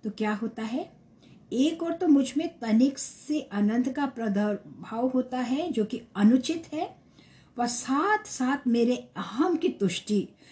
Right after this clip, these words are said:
मेरे अहम की वृद्धि भी होने लगती है। चाहे मुझे इसकी भिज्ञा हो, चाहे ना हो, मेरा विचार होने लगता है कि देखो, मैं कितनी प्रवीण कार्यकुशल हूँ। व अन्न भिज्ञता से ही अहमन्य हो उठती हूँ।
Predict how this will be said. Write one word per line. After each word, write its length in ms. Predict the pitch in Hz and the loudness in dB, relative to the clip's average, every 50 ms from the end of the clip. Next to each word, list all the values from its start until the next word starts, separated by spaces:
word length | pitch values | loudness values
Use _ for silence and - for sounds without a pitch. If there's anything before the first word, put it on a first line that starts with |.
| - _ - | -12 _ 0
मेरे 160 | 240 277 285 | 2 4 4
अहम 540 | 302 - - - - 262 254 - 320 381 339 | 2 0 -4 -8 -6 -6 -4 -2 -2 -4 -2
की 140 | 320 - 370 | 0 2 2
वृद्धि 400 | 214 202 208 190 170 175 - 247 | 2 4 2 2 2 2 2 2
भी 140 | 208 233 226 | 4 4 4
होने 260 | 190 185 180 170 185 | 2 2 2 0 0
लगती 420 | 185 175 170 - - _ - 156 | -2 -2 -2 -4 -8 _ -10 -8
है। 180 | 147 156 - - | -8 -8 -10 -10
चाहे 320 | - - 226 226 247 302 | -10 -8 -4 -2 0 0
मुझे 240 | 330 311 311 294 339 | 2 2 0 0 -2
इसकी 220 | 320 - - - 294 | -4 -6 -4 -4 -2
भिज्ञा 400 | 240 254 254 226 - 302 320 311 214 - - | 2 2 2 2 2 0 -2 -2 -4 -4 -4
हो, 340 | 294 339 415 453 466 453 - | -2 -2 -2 -2 -4 -6 -6
चाहे 260 | 392 339 285 262 294 233 | -4 -2 0 2 2 2
ना 160 | 208 202 180 | 2 0 0
हो, 300 | 160 127 107 90 - - _ _ - - - - - - - | -4 -6 -8 -12 -16 -16 _ _ -20 -20 -20 -20 -20 -8 -2
मेरा 300 | 196 208 214 214 220 226 | 2 2 4 4 2 2
विचार 400 | 208 190 190 190 - 190 190 202 | 2 0 0 0 -2 -4 -2 -2
होने 280 | 170 180 185 180 180 185 | 0 0 0 0 2 0
लगता 340 | 170 160 160 165 - - 175 | 0 -2 -4 -6 -10 -12 -8
है 140 | 170 202 208 | -6 -6 -6
कि 120 | - 202 | -4 -6
देखो, 580 | 165 170 170 175 170 - - 262 262 - - - _ - - - _ - | -4 -4 -4 -4 -4 -4 -6 -6 -6 -8 -8 -14 _ -20 -20 -18 _ -6
मैं 300 | 156 170 190 240 320 - | -2 0 0 0 0 0
कितनी 340 | - 370 - - - 349 330 | -2 -4 -4 -4 -6 -6 -6
प्रवीण 460 | - 254 233 202 185 196 196 185 185 | -4 -2 -2 0 2 4 4 4 2
कार्यकुशल 840 | - - - 165 170 160 156 165 165 165 - 151 - - 143 131 131 131 - | 0 -4 -10 -8 -6 -6 -4 -4 -6 -6 -6 -8 -6 -6 -6 -6 -8 -8 -8
हूँ। 180 | 127 92 135 - _ _ _ _ - - - _ - | -10 -10 -12 -14 _ _ _ _ -20 -20 -20 _ -10
व 40 | 190 | -8
अन्न 520 | 165 - - - 247 254 262 269 269 262 226 | -8 -8 -4 2 6 8 8 8 8 6 4
भिज्ञता 720 | 165 143 - 196 185 175 185 233 294 294 - 349 370 381 | 2 0 -2 -2 -2 -2 0 0 0 0 -2 -4 -4 -4
से 180 | 370 - 381 320 | -4 -2 -2 0
ही 400 | 247 202 170 190 160 113 98 - _ _ - - _ _ _ _ | 0 0 0 -2 -4 -4 -6 -10 _ _ -20 -20 _ _ _ _
अहमन्य 840 | - 185 196 185 160 196 202 180 160 170 190 202 190 190 196 190 190 | -4 -2 -2 -2 0 0 -2 0 0 2 4 6 6 6 6 4 2
हो 260 | 175 170 - _ 156 151 | -2 -4 -8 _ -10 -10
उठती 460 | - - 120 - - - - 131 127 - | -10 -10 -12 -16 -16 -12 -10 -10 -10 -10
हूँ। 160 | 95 78 107 | -14 -20 -20